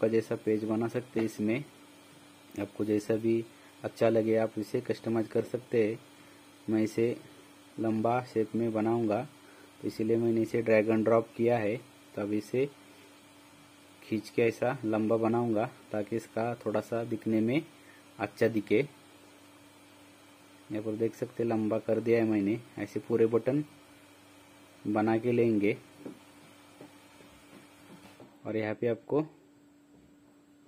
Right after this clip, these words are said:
customize का option मिल जाता है। और ये पुराना वाला blink है दोस्तों,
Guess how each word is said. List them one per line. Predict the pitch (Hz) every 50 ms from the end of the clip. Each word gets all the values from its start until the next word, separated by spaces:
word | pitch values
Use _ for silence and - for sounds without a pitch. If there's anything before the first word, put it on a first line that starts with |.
| - _ - - - _ _ - _ _ - - - _ _ _ -
customize | - 107 - - 113 113 117 113 113 110
का | - 120 120
option | 113 - - - 123 120
मिल | 117 113 117 113
जाता | 117 120 120 - - 127 117
है। | 110 104 110 127 - - - _ _ _ _ - - _ _ _ _ - - - - - - - - - _ _ -
और | 98 101 107
ये | 107 107
पुराना | - - - 117 120 123 131 131
वाला | 131 131 131 131
blink | 127 120 120 127 135 131 131
है | 131 135
दोस्तों, | 131 135 131 127 - - 107 107 123